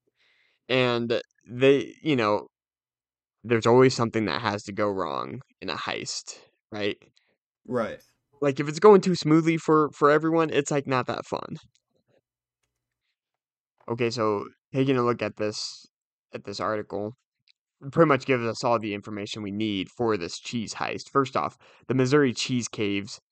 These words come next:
Speaker 1: like, have one point four billion pounds of cheese in it.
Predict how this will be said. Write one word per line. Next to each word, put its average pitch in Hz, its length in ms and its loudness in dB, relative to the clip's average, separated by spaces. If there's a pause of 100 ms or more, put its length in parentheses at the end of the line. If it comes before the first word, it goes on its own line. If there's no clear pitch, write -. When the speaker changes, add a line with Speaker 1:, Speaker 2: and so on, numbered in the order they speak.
(880)
Speaker 1:
like, 107 260 0
have 110 460 4 (140)
one 127 380 0
point 123 260 -2
four 113 200 -2 (120)
billion 120 460 2
pounds 101 460 -6
of 78 160 -14
cheese 95 760 -8
in 73 140 -8
it. - 360 -16